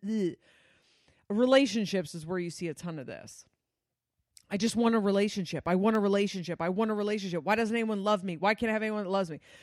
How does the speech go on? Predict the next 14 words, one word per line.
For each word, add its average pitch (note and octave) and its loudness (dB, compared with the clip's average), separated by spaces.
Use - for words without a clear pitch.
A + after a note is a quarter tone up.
So - -12
that's C4+ 4
complaining A3+ -4
about F#3+ 4
the F3+ -4
thing F#3 -2
that E3+ -6
you E3 -4
don't D#3 -8
have. - -12
That's F#3+ 2
different G#3+ 2
than F#3+ 2
accepting. - -4